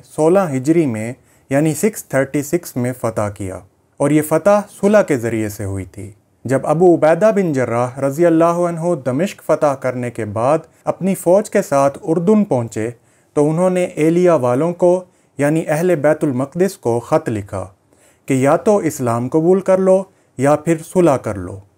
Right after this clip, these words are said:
लेकिन उन लोगों ने दोनों बातें कबूल नहीं की।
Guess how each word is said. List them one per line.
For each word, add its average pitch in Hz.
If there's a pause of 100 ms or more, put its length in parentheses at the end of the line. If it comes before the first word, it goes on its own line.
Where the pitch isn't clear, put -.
(100)
लेकिन 190
उन 160
लोगों 160
ने 190
दोनों 185
बातें 143
कबूल 123
नहीं 117
की। 92